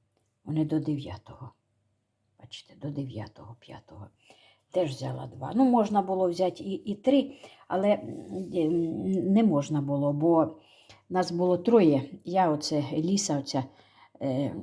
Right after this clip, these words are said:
жіночка така, гу-, вікова, вікова. І ще один там м-, мужик фін. М,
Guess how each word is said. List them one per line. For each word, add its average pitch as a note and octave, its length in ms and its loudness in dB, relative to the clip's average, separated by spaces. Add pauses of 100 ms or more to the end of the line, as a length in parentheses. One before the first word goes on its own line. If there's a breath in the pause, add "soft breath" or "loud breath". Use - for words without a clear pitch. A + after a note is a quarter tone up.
жіночка D3 540 -4
така, C3+ 360 -8 (680)
гу-, F3 320 -8
вікова, D#3+ 480 -2 (320)
вікова. G3 520 4 (500 soft breath)
І - 60 -12
ще - 160 -2
один D#3 280 0
там C3+ 400 -4
м-, C#3 240 -6
мужик C#3 360 -2
фін. C3 340 -4 (480)
М, D#3+ 320 -4